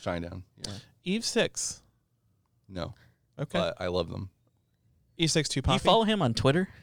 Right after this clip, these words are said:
Speaker 3: Oh, he's the best Twitter account.
Speaker 1: He's
Speaker 2: He's amazing.
Speaker 1: insane.
Speaker 3: He's the best. Um, Lit.
Speaker 1: Yes.
Speaker 2: Oh, My Own Worst Enemy.
Speaker 3: Okay.
Speaker 1: For some reason, I
Speaker 3: Interesting.
Speaker 1: always th-, I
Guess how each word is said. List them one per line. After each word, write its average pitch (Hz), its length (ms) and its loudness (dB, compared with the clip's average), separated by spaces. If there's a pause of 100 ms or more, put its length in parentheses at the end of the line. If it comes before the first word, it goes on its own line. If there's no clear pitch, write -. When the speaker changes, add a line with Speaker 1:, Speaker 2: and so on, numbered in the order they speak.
Speaker 3:
Oh, 117 120 0
he's 107 160 -2
the 107 80 -6
best 104 240 -4
Twitter 98 180 -6
account. 90 220 -8
Speaker 1:
He's 101 160 -4
Speaker 2:
He's 196 200 0
amazing. 143 560 8 (120)
Speaker 1:
insane. 101 140 2
Speaker 3:
He's 131 180 0
the 127 100 0
best. 101 280 -2 (600)
Um, 107 500 0 (540)
Lit. 131 320 0 (1040)
Speaker 1:
Yes. 95 240 -2
Speaker 2:
Oh, 123 200 6
My 113 260 2
Own 117 140 0
Worst 113 280 -2
Enemy. 113 400 -4 (100)
Speaker 3:
Okay. 160 320 -2 (440)
Speaker 1:
For 117 80 -8
some 147 220 6
reason, 151 200 2
I - 20 6
Speaker 3:
Interesting. 107 280 4
Speaker 1:
always 120 360 2
th-, - 160 -20 (100)
I 101 120 -6